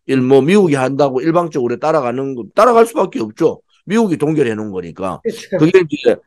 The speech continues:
Speaker 1: 우리나라, 우리, 우리 은행이나, 어, 아이비케이, 그렇게 기업은행이 다 마-, 마-, 물려있다, 그 돈이.
Speaker 2: 예.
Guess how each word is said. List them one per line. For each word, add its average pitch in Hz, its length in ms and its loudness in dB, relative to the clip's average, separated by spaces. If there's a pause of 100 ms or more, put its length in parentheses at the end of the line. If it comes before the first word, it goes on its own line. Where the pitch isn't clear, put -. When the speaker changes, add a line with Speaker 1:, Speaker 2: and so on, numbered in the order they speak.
(240)
Speaker 1:
우리나라, 143 320 6
우리, 127 300 4
우리 131 320 4
은행이나, 120 760 2
어, 104 800 -4
아이비케이, 139 720 -2
그렇게 120 360 -2 (100)
기업은행이 135 760 4
다 107 180 -4
마-, 104 160 -6
마-, 92 180 -8
물려있다, 110 800 2
그 90 120 -4
돈이. 90 220 -4
Speaker 2:
예. 92 160 -6